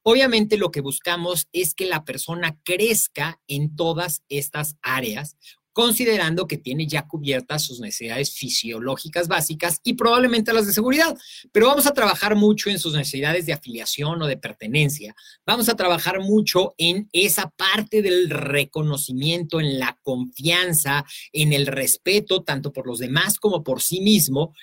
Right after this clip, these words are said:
Es decir, lo que alguna vez a lo mejor has escuchado como el empoderamiento. Y vamos a hablar de la autorrealización y de estar construyendo la mejor versión de una persona.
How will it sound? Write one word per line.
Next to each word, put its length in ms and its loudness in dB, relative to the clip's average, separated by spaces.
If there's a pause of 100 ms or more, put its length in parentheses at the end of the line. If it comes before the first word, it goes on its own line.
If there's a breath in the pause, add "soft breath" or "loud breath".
(140 loud breath)
Es 160 2
decir, 420 4
lo 260 4
que 80 0
alguna 300 2
vez 160 0
a 60 -2
lo 80 0
mejor 220 0
has 80 2
escuchado 540 -2
como 420 2
el 320 2
empoderamiento. 1160 4 (500 loud breath)
Y 60 4
vamos 300 2
a 20 4
hablar 420 0
de 220 -6
la 300 0
autorrealización 1120 0 (320 loud breath)
y 140 2
de 260 2
estar 480 0
construyendo 1120 0
la 300 -4
mejor 500 -4
versión 640 0
de 240 -10
una 320 -8
persona. 400 -8